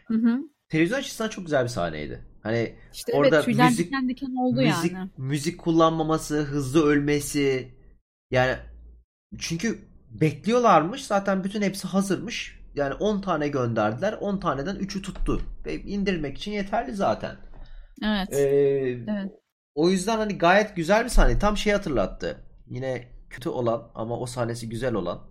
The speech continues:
Speaker 2: saçma yani şey, Star Wars'un son filmindeki, e, Star Destroyer'a, e, ışın hızıyla, ışık hızıyla girip kafa atmak.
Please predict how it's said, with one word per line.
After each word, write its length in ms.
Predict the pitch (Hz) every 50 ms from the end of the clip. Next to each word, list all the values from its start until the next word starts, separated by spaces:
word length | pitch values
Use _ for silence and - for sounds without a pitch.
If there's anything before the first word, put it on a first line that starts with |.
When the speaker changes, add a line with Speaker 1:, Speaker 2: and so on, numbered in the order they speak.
| - -
Speaker 2:
saçma 360 | - - 101 - - - 117
yani 180 | 110 107 107 107 - - 110 107 107 - - _ _ _ _ - -
şey, 240 | - 131 113 101
Star 300 | 98 - - 143 135 135
Wars'un 320 | 131 127 123 117 120 - 131
son 260 | - - 147 143 139
filmindeki, 680 | - 131 117 107 107 104 101 104 101 - 170 180 190 - - - - _ _ _ _ _ -
e, 180 | 117 117 113
Star 340 | 110 113 - - 139 135 135
Destroyer'a, 920 | 127 123 - - 120 120 123 120 117 123 123 143 170 190 190 190 - - _ _ _
e, 60 | 120 120 120 120 120 117 117 113 113 113 113 113 113 113 110 107 113 - - -
ışın 400 | 120 - - 156 143 143 - - - -
hızıyla, 480 | 131 123 120 127 135 131 123 120 113 -
ışık 240 | - - - -
hızıyla 260 | 127 123 123 120 113 117
girip 340 | 117 117 156 185 190 - - - - - - - -
kafa 260 | - - 139 - 143
atmak. 460 | 120 123 123 - 85 - - - -